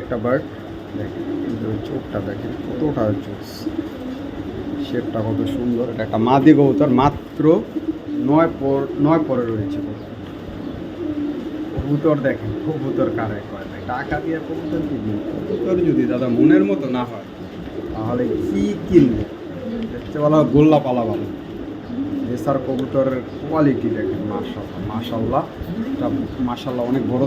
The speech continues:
সাইজের একটা মাদি কবুতর, একদম ইয়ং একটা বার্ড। যারা ইয়ং বার্ড খুঁজতেছেন, তারাই আমার থেকে এই মাদিটা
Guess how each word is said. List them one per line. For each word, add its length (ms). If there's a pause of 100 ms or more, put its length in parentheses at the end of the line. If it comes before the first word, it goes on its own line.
সাইজের 320
একটা 120 (100)
মাদি 260
কবুতর, 360 (520)
একদম 480 (200)
ইয়ং 200 (140)
একটা 240
বার্ড। 220
যারা 140 (140)
ইয়ং 200 (100)
বার্ড 160 (100)
খুঁজতেছেন, 460 (520)
তারাই 320
আমার 220
থেকে 220
এই 100
মাদিটা 260